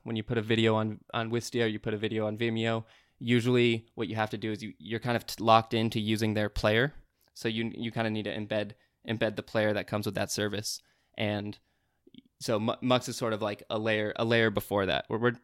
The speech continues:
just the video infrastructure. You can kind of, you know, our customers are developers where th-, they like to kind of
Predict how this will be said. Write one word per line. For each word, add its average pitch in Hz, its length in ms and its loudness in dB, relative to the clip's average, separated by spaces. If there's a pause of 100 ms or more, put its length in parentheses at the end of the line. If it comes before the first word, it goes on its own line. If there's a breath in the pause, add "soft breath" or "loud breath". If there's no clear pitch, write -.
just 131 280 0
the 120 60 -4
video 113 220 4
infrastructure. 107 540 -2
You 113 160 -2
can 127 100 -6
kind 117 220 0
of, - 180 -10 (420)
you 113 140 -4
know, 107 200 0 (300)
our 143 120 6
customers 123 360 2
are 117 60 0
developers 104 540 -2
where 113 100 0
th-, 117 160 -4
they 143 140 2
like 117 220 4
to 120 60 -2
kind 107 200 -2
of - 180 -8